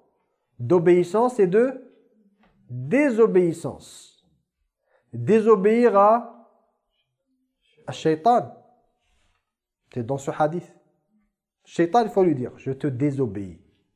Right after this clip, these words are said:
Speaker 1: Je me rebelle contre tes ordres. »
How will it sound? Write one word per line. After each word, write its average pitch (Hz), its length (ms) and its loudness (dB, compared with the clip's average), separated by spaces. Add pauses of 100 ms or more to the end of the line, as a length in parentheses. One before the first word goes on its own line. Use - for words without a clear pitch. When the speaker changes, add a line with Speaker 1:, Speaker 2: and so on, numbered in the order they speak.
(480)
Speaker 1:
Je 117 160 -4
me 135 140 -2
rebelle 160 680 2
contre 160 400 -4
tes 165 500 -4 (2250)
ordres. » 135 480 2